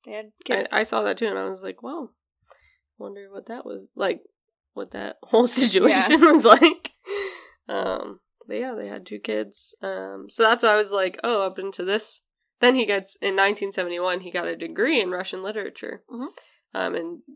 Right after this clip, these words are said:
Speaker 2: got a teaching position. And then I put, "So far seems pretty normal," <laughs> because, like I said in the beginning, like,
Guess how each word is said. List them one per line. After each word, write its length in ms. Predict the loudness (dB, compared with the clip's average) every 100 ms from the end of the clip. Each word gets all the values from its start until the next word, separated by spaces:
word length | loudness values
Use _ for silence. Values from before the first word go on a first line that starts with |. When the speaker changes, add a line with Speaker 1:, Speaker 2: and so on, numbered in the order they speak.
| -10
Speaker 2:
got 160 | -6 -6
a 40 |
teaching 400 | -6 -8 -8 -14
position. 520 | -14 -14 -14 -14 -16 _ _ -6
And 100 | -2
then 260 | -2 -2 -8
I 80 | -8
put, 300 | -4 -6 -8 _ _ _ _
"So 260 | 2 2
far 300 | 4 6 6
seems 320 | 6 4 4
pretty 320 | 2 2 4 2
normal," 540 | 6 8 10 8 4 4 4
<laughs> 140 | 4
because, 580 | 0 4 6 4 0 -10 _ _ _ _ -4
like 180 | -2 0
I 60 |
said 180 | -2 -2
in 80 | -2
the 80 | -4
beginning, 600 | -6 -6 0 0 0 -4
like, 300 | -6 -10 -14